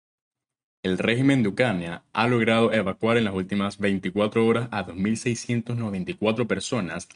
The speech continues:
de las regiones más castigadas por las Fuerzas Armadas rusas, en especial de la localidad sureña de Mariupol,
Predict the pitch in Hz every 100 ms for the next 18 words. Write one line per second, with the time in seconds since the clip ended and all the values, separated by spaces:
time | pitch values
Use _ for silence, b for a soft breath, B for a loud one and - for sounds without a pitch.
0 | _ 92 90 90 82 95 107 110 - 92
1 | 107 123 - 127 - 90 98 110 113 85
2 | 80 92 92 104 87 85 87 110 113 -
3 | - _ _ _ _ _ _ - 92 95
4 | 92 - 95 95 113 - 98 92 104 135
5 | 131 117 113 117 - 95 95 98 98 87
6 | 87 87 80 - 110 64